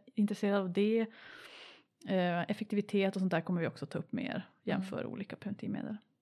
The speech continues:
Speaker 1: Så det kommer, men vi vill väl också
Speaker 2: Mm,
Speaker 1: höra
Speaker 2: ja.
Speaker 1: från er.
Speaker 2: Ja,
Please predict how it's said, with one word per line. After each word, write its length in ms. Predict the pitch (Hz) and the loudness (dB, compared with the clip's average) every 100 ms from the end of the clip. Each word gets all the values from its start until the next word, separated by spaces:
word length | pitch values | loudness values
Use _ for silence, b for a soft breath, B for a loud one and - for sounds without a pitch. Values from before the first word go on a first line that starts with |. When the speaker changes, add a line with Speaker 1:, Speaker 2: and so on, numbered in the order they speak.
| _ _ b b b | _ _ b b b
Speaker 1:
Så 40 | |
det 60 | 240 | -2
kommer, 480 | - 320 302 156 180 | 2 4 6 6 4
men 180 | 208 | 4
vi 100 | 220 | 4
vill 240 | 226 240 226 | 4 2 2
väl 240 | 214 - - | 2 -2 -4
också 520 | 208 - - 196 190 - _ _ _ _ _ _ _ _ _ _ | -8 -6 -2 0 2 -2 _ _ _ _ _ _ _ _ _ _
Speaker 2:
Mm, 120 | 226 | 4
Speaker 1:
höra 180 | 233 214 | 8 8
Speaker 2:
ja. 40 | 226 | 6
Speaker 1:
från 260 | 220 214 | 4 6
er. 380 | 269 233 - 208 | 4 4 2 0
Speaker 2:
Ja, 280 | 226 254 370 | -2 -6 -8